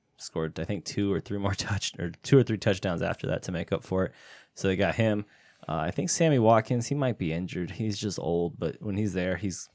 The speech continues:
like, he's pretty good. And of course, Kelce, like we already talked about. So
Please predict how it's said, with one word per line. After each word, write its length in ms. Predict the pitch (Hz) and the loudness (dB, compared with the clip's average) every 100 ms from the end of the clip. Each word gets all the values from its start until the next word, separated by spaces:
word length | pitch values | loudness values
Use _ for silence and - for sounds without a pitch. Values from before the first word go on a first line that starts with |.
| _ - | _ -10
like, 280 | 104 - - | -10 -10 -10
he's 100 | 135 | -6
pretty 220 | 98 87 | -2 -2
good. 260 | 85 92 - _ _ _ _ _ _ - _ - _ _ - _ _ _ _ - | 0 -4 -6 _ _ _ _ _ _ -20 _ -20 _ _ -20 _ _ _ _ 6
And 160 | 117 | 8
of 80 | 104 | 8
course, 200 | 113 101 | 4 4
Kelce, 460 | - 90 - 87 87 | 2 0 0 -6 -6
like 200 | - 87 | -8 -6
we 80 | 87 | -4
already 140 | 85 85 | -4 -4
talked 280 | 85 82 - | -6 -8 -8
about. 220 | 50 - _ _ _ - | -10 -10 _ _ _ -6
So 320 | - 98 | 4 4